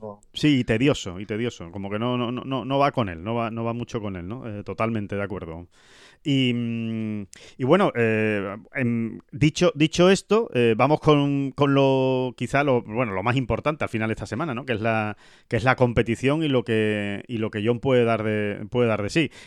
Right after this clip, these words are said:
Speaker 2: Evidentemente, eh, está en su casa, eh, juega un torneo que le encanta, que quiere ganar como, como casi el que más, <laughs> eh, podríamos decir, eh, por, por toda la vinculación que tiene con este torneo desde que debutó, ¿no? En el P G A Tour aquí y que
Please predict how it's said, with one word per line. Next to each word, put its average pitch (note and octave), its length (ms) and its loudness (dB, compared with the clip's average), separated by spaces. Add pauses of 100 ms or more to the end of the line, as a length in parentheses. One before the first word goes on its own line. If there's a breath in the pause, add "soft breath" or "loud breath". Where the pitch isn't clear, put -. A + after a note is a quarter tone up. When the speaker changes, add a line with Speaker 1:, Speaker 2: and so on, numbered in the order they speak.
(100)
Speaker 2:
Evidentemente, B2+ 880 2
eh, A2 260 -2
está B2 220 2
en A#2+ 80 2
su B2 140 0
casa, G3 440 0
eh, G#2+ 380 0
juega A#2 400 2
un A2+ 140 -2
torneo A2+ 340 0
que A2+ 80 0
le G#2 80 0
encanta, E3 640 2
que - 160 -6
quiere C#3+ 320 2
ganar A2+ 400 0
como, A2 720 -2
como G#2+ 240 -2
casi A#2 420 0
el G#2+ 120 -4
que A2+ 120 -2
más, D3+ 320 -2
<laughs> - 20 -8
eh, A2+ 640 0
podríamos A#2+ 400 0
decir, E3 340 -2 (420 loud breath)
eh, A2+ 200 0 (140)
por, A#2 260 2
por A#2 160 0
toda C3 200 2
la B2+ 60 2
vinculación B2 540 -2
que A#2 120 -4
tiene A#2 200 -4
con A#2 160 -4
este A#2 220 -6
torneo A#2+ 420 -2
desde A2+ 220 -2
que A#2 100 -4
debutó, A2 460 0
¿no? C3+ 120 -4
En A#2 100 -4
el G#2+ 100 -4
P B2+ 100 -4
G A2+ 120 -4
A G#2+ 40 -6
Tour A#2 160 -2
aquí F3+ 520 -2
y A2+ 80 -8
que A2 340 -6